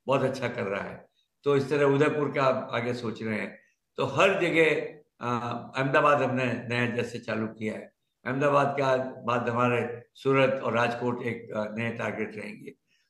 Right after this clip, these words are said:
तो इसमें dependent ये रहता है कि हमारे को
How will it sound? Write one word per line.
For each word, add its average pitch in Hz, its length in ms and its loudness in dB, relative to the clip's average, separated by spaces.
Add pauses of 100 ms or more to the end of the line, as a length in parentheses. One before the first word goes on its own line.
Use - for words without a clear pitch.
(140)
तो 170 60 -2 (640)
इसमें 190 680 2
dependent 175 540 0
ये 185 120 4
रहता 170 260 2
है 180 80 4
कि 180 100 0
हमारे 147 280 -2
को 180 440 -2